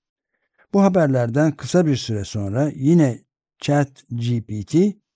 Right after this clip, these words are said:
bu sefer de tıp alanında geçilmesi zor olan bir lisans sınavına, ardından da bir hukuk lisans sınavına sokuldu.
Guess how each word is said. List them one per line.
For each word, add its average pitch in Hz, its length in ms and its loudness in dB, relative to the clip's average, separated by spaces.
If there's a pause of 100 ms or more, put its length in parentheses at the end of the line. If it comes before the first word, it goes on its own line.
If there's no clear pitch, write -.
(140)
bu 147 100 -4
sefer 160 340 0
de 196 100 -2
tıp - 360 -6
alanında 113 640 -2 (340)
geçilmesi 135 800 2
zor 127 380 2
olan 131 420 0
bir 127 120 0
lisans 139 440 -2
sınavına, 120 560 -2 (400)
ardından 139 720 2
da 156 180 -2
bir 151 140 2
hukuk 131 460 -4
lisans 110 380 -6
sınavına 104 480 -4
sokuldu. 98 520 -10